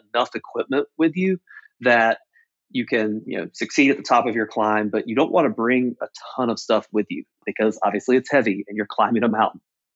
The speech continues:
So his theory of the rope theory is, bring enough rope that gets you to the top of the mountain, but don't leave any of it behind. And I think the translation to that, we look at this and, uh, how do we buy software? How do we buy office space? How do we buy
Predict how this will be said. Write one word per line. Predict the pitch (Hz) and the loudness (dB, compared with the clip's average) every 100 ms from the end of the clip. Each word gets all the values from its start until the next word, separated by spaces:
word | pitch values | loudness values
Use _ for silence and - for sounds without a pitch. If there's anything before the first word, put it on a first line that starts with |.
| _ | _
So | - 139 | -2 0
his | 135 | 0
theory | - 156 160 | 2 4 4
of | 135 117 | 4 2
the | 117 110 - | 0 0 0
rope | 120 120 | 0 2
theory | 123 113 107 | 2 4 4
is, | 107 - _ _ _ - | 2 0 _ _ _ 0
bring | 175 | 2
enough | 170 151 | 2 2
rope | 135 135 123 | 2 2 0
that | 123 107 - | 0 0 -2
gets | - | -8
you | - - | -8 -8
to | |
the | 110 | -4
top | - 117 | 2 2
of | 113 | 0
the | |
mountain, | 104 107 107 135 143 - - | -2 0 0 0 -4 -6 -2
but | 113 110 - _ | 2 2 -2 _
don't | 131 120 | 0 2
leave | 127 | 2
any | 120 113 | 2 0
of | 104 | -2
it | 104 | -4
behind. | 104 107 101 - - _ _ - | -4 -2 -2 -4 -12 _ _ -2
And | 120 113 | 2 2
I | |
think | 101 139 131 | 2 -2 -2
the | 127 | -2
translation | - 123 113 117 113 - 117 | 0 0 2 2 0 0 -4
to | 117 | -4
that, | 117 113 113 107 - _ - - _ | 0 4 4 2 -6 _ -20 -20 _
we | 147 165 | 2 4
look | 147 139 | 4 2
at | 123 | 2
this | 123 117 | 2 2
and, | 113 | 0
uh, | 107 104 | 0 0
how | - | 0
do | 123 | 2
we | 117 | 4
buy | 107 104 | 2 2
software? | - 156 147 151 147 139 139 | 2 2 2 2 2 4 2
How | 127 113 | 0 0
do | 110 | 0
we | 107 107 | -2 -2
buy | 107 107 107 104 104 - - - _ | 0 0 0 0 -4 -8 -20 -20 _
office | - 170 - 143 - | 2 4 2 -4 -4
space? | - 117 104 - | -4 -2 -2 -2
How | 123 | -4
do | |
we | 113 | -2
buy | 107 107 | 0 -2